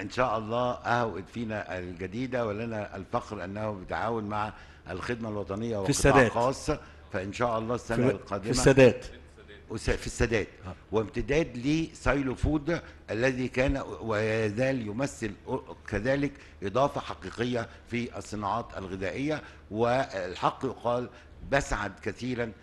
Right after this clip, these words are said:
Speaker 1: للتعاون ما بيننا وما بين الخدمة الوطنية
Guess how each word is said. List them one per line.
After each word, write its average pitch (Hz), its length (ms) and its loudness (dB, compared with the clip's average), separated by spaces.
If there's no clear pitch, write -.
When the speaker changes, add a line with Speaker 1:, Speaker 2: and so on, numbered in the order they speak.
Speaker 1:
للتعاون 107 880 -2
ما 98 80 -2
بيننا 110 440 -2
وما 101 160 -6
بين 104 340 -6
الخدمة 104 440 -4
الوطنية 98 580 -6